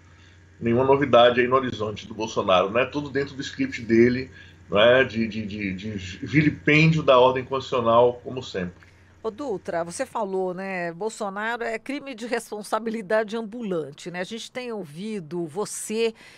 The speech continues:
Speaker 2: e outros juristas, durante todo o governo dele, é, elencando diversos crimes de responsabilidade, né?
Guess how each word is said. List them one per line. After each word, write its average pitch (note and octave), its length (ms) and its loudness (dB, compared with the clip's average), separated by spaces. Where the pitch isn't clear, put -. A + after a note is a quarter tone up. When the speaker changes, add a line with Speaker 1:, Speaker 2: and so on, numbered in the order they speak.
Speaker 2:
e G#3 100 -4
outros C4 360 -4
juristas, F3+ 1080 -6
durante A3 680 -6
todo D4 400 -6
o A3+ 40 -8
governo F3+ 460 -6
dele, F3+ 580 -2
é, G3+ 340 -4
elencando A3+ 880 -4
diversos A#3+ 880 -2
crimes G#3+ 720 -8
de E3+ 120 -8
responsabilidade, D#3+ 1120 -10
né? G#3 280 -4